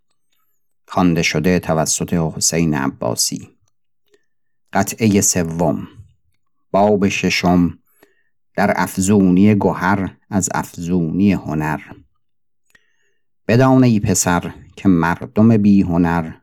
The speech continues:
مادام که بود، بی سود بود. چون درخت مغیلان که تنه دارد و سایه ندارد، نه خود را سود دارد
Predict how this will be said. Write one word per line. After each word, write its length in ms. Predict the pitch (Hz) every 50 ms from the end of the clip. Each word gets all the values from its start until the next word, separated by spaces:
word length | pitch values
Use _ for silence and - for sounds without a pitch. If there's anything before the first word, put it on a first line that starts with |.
| _ _ _
مادام 720 | - 87 85 85 82 80 82 82 95 92 92 90 87 87 87
که 180 | - - -
بود، 760 | 87 80 82 80 78 73 82 80 85 90 85 85 85 87 - _ _ _
بی 200 | - 87 87 80
سود 540 | - - - - 98 98 92 82 82 - - -
بود. 420 | - 67 - - - - - 95 _ _ _ _ _ _ _ _ _ _ _ _ _ _ _ _
چون 240 | - - 110 135 131
درخت 460 | 110 87 80 90 95 110 - - -
مغیلان 680 | 113 104 95 - - 90 85 76 78 82 80 95 107 104
که 160 | 95 - 87 82
تنه 440 | - - - - - - 82 90
دارد 600 | 101 98 104 101 98 95 95 95 87 90 90 85 - - 87
و 80 | 87 82
سایه 580 | - - - - 78 78 78 67 - 73 78
ندارد، 680 | 85 87 87 82 82 71 67 65 71 67 - - - _ _ _ _ _ _ _ _ _ _ _ _ _ _ _
نه 60 | - -
خود 300 | 104 - - 107 104 113
را 180 | 110 104 104
سود 520 | 101 - - 104 101 104 101 92 - 80 -
دارد 720 | - 90 95 95 90 90 87 85 85 80 78 71 -